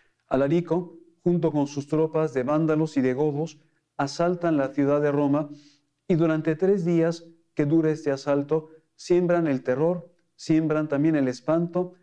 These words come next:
y la muerte y el crimen dentro de esta ciudad. Muchos habitantes emigran de Roma hacia otros lugares. Proba, Juliana y Demetríades van a emigrar hacia Cartago,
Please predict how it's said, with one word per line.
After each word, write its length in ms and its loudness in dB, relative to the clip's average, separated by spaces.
y 140 2
la 140 2
muerte 400 0
y 100 2
el 140 -2
crimen 480 0
dentro 320 0
de 80 2
esta 240 -6
ciudad. 400 -6
Muchos 300 0
habitantes 540 0
emigran 400 2
de 100 0
Roma 480 0
hacia 300 -2
otros 300 0
lugares. 560 -6
Proba, 420 0
Juliana 680 0
y 100 2
Demetríades 840 2
van 260 0
a 60 2
emigrar 400 2
hacia 240 -4
Cartago, 560 -8